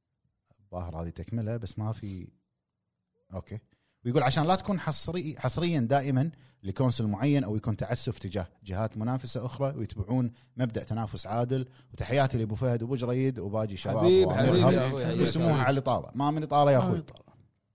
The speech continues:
Speaker 1: عندنا أخونا ناصر Ambition Wings يقول: "استحواذ كابكوم من طرف سوني راح تكون ممتازة، خصوصًا إنهم حاليًا يعتبرون طرف ثالث ومتعاونين مع بعض من زمان".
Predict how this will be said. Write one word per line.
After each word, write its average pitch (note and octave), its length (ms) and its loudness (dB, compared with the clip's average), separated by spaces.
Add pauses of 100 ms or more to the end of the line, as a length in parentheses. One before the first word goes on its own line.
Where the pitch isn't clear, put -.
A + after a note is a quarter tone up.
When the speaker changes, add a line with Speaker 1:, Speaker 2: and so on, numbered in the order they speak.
(400)
Speaker 1:
عندنا D3 200 4
أخونا C3 300 4
ناصر D#3 380 2 (260)
Ambition A#2 480 2
Wings E3 320 2 (360)
يقول: B2+ 180 0
"استحواذ A#2+ 420 -2
كابكوم C#3 460 2
من A2+ 100 0
طرف B2 380 0
سوني C#3 380 0
راح A2 140 -6
تكون C#3 300 -2
ممتازة، A#2 640 0 (260)
خصوصًا B2 320 -4
إنهم G#2 160 -4
حاليًا A#2+ 260 -2
يعتبرون G#2 420 -4
طرف G#2+ 260 -6
ثالث C#3 380 0 (460)
ومتعاونين A2+ 720 0
مع G2 180 -4
بعض A2+ 360 0
من G2+ 180 -2
زمان". G2 320 -2